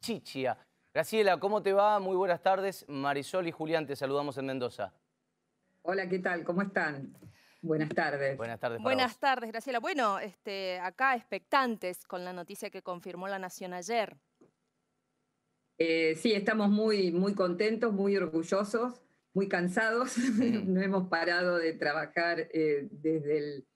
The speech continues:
Speaker 2: el nueve de marzo, decimos que fue el, eh, eh, cuando empezó toda esta revolución de la unidad coronavirus. Así que, que, pero estamos muy orgullosos de que AstraZeneca haya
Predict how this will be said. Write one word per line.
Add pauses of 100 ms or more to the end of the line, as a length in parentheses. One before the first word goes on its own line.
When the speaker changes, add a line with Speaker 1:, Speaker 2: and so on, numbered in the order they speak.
(420)
Speaker 2:
el
nueve
de
marzo,
decimos
que
fue
el,
eh,
eh,
cuando
empezó
toda
esta
revolución
de
la
unidad
coronavirus. (640)
Así
que,
que, (200)
pero
estamos
muy
orgullosos (140)
de
que
AstraZeneca
haya